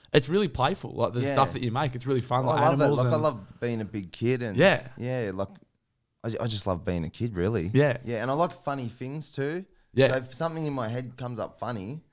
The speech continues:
Speaker 2: then that's what I'll do, you know?
Speaker 1: Yeah, it's
Speaker 2: Yeah.
Speaker 1: great. Like there's, like, the koalas and, like, there's
Speaker 2: Yeah.
Speaker 1: just some really, like, playful, fun things, and then you hear
Speaker 2: Yeah.
Speaker 1: about the background and the life you've had, and, like, it's not that fun and playful.
Speaker 2: Yeah.
Speaker 1: Like, yeah,
Speaker 2: I
Speaker 1: it's
Speaker 2: did for a bit try and paint for other people,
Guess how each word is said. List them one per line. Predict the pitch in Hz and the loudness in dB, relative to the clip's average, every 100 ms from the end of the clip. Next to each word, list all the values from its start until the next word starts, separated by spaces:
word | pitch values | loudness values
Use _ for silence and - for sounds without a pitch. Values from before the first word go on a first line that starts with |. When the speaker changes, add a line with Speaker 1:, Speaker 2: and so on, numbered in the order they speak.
| _ - | _ -6
Speaker 2:
then | 110 | 0
that's | 120 120 | 0 -2
what | 95 | -6
I'll | 78 | -6
do, | 117 | -6
you | 117 80 | -6 -6
know? | 71 80 123 | -8 -4 2
Speaker 1:
Yeah, | 147 117 - - | 4 4 -2 -2
it's | 120 113 | -2 2
Speaker 2:
Yeah. | |
Speaker 1:
great. | 127 135 - - | 4 2 0 0
Like | 120 | 4
there's, | 127 131 | 4 4
like, | 131 127 117 | 4 4 2
the | |
koalas | 120 113 110 117 120 120 110 | 0 2 6 6 6 6 2
and, | 107 - | -2 -4
like, | 113 127 | -4 0
there's | 135 | 2
Speaker 2:
Yeah. | 131 | 2
Speaker 1:
just | 123 | 0
some | 135 | 2
really, | 127 131 | 6 8
like, | 127 120 | 6 4
playful, | - 117 117 127 | 4 4 4 0
fun | 107 117 107 | 0 2 2
things, | 127 131 113 | 2 0 0
and | 107 | 0
then | |
you | 107 | -2
hear | 107 123 | 2 2
Speaker 2:
Yeah. | 117 | 4
Speaker 1:
about | 117 110 101 120 | 2 2 -2 -6
the | |
background | 110 117 120 117 107 | 0 0 2 0 2
and | |
the | 104 | 2
life | 107 110 | 0 -2
you've | 107 | -2
had, | 117 | -2
and, | 113 | -2
like, | 107 | -4
it's | - 123 | -4 -4
not | 117 - 107 | -4 -4 -2
that | 117 - | -2 0
fun | 117 | 0
and | 110 | 0
playful. | 110 131 151 127 131 | 4 6 6 6 4
Speaker 2:
Yeah. | 127 | 6
Speaker 1:
Like, | 131 127 139 | 8 6 4
yeah, | 127 143 | 2 2
Speaker 2:
I | |
Speaker 1:
it's | 156 | 0
Speaker 2:
did | 220 190 | -2 0
for | 170 | 0
a | |
bit | 131 147 | 0 -4
try | 139 135 | -4 -4
and | 113 | -4
paint | 117 123 123 | -6 -8 -8
for | 123 | -6
other | 113 98 | -6 -6
people, | 113 127 170 170 | -6 -6 -8 -10